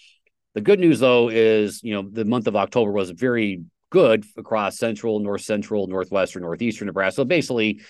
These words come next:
areas of the state kind of north of Platte, and then that area, uh, kind of from Broken Bow down toward the state, you know, Kansas state line. Generally, those areas, uh, had a pretty good month of October, and we saw some, uh, real drought improvements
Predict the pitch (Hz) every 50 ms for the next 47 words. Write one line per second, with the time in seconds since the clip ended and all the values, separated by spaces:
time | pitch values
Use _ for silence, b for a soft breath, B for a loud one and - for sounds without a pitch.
0 | B _ - 135 139 135 127 - 110 107 - - 123 110 104 104 - 117 107 101
1 | 98 104 107 107 104 107 85 - - 110 101 98 101 101 98 101 101 95 95 95
2 | 90 92 90 92 104 107 104 104 101 98 95 92 87 - B B B B B B
3 | B _ _ _ _ _ _ 101 101 101 98 98 95 - 110 107 98 - 101 85
4 | 87 104 104 95 - 98 87 104 104 101 98 98 90 98 95 92 85 - 110 101
5 | - 85 82 - 110 98 90 87 85 85 _ 104 101 92 87 85 82 - - 104
6 | 98 85 82 - - 95 85 - 113 110 107 101 98 95 92 87 85 B B B
7 | B B _ _ _ _ _ _ - 160 165 139 120 117 127 117 - 123 110 107
8 | 98 90 - 110 104 101 98 95 110 120 104 90 - - 160 139 107 113 104 104
9 | 107 104 - 101 104 92 - - - 113 104 95 92 98 92 92 90 87 82 -
10 | 113 104 98 92 - - 95 90 87 85 85 85 104 110 104 87 87 101 95 95
11 | 95 90 87 85 - 104 101 95 92 95 92 90 87 85 - b